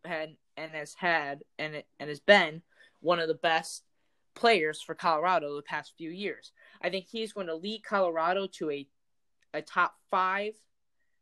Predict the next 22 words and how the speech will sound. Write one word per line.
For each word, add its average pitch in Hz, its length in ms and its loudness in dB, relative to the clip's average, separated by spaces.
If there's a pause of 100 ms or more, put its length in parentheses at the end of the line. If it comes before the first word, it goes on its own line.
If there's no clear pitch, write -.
(720)
uh, 143 60 -8 (200)
to 196 100 -8
being 170 320 -8
top - 280 2
five 185 320 4
in 156 100 -16
the 160 80 -14
Pac-twelve, 160 920 -4 (280)
and 170 100 -4
I 170 40 -6
think 165 260 -12
that 156 180 -4
he's 160 220 -12
going 160 140 -10
to 147 60 -8
lead 147 200 -4
them 147 120 -10
to 143 340 -2 (300)
a 147 60 0
March 139 300 0
Madness 120 320 -4
tournament. 104 360 -12